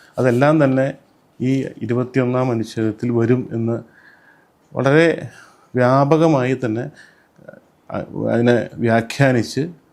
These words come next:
സുപ്രീം കോടതികളും ഹൈക്കോടതികളും തന്നെ ഒരുപാട് അതിനെ സംബന്ധിച്ചുള്ള ഒരുപാട്, ഏഹ്, ജഡ്ജ്മെൻറ്സും ഉണ്ട്. അത്, അതിനെപ്പറ്റി പല, പല ഓരോ തരം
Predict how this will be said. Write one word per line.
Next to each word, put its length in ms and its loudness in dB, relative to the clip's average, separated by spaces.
സുപ്രീം 300 -2
കോടതികളും 480 0
ഹൈക്കോടതികളും 680 -2
തന്നെ 180 -8
ഒരുപാട് 340 4
അതിനെ 280 4
സംബന്ധിച്ചുള്ള 480 -2
ഒരുപാട്, 340 2
ഏഹ്, 280 2
ജഡ്ജ്മെൻറ്സും 680 0
ഉണ്ട്. 460 -4
അത്, 260 -2
അതിനെപ്പറ്റി 340 -2
പല, 420 4
പല 260 2
ഓരോ 400 6
തരം 400 0